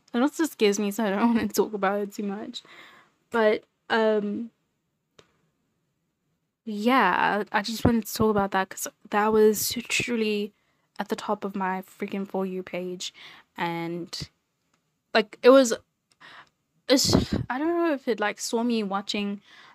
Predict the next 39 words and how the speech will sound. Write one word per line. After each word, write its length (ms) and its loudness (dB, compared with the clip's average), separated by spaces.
like, 200 -10
one 440 0
video 400 4
about 240 2
what 120 -2
happened 460 0
because, 280 -6
like, 280 -6
obviously 360 -6
you 160 -6
hear 180 -4
people 260 -14
talking 360 -8
about 280 -2
it 120 -2
and 100 -4
then 100 -4
you're 120 -4
like, 200 -6
"What, 140 -4
what, 240 -4
wait, 200 -2
what 220 2
happened?" 400 -2
And 160 -2
then 140 -2
there 100 -8
was 140 -8
some 200 0
guy 440 2
who 80 -4
did, 160 -4
like, 200 -10
a 180 -14
three-part 520 -4
series 760 -6
talking 260 -6
about 320 0
it. 220 -4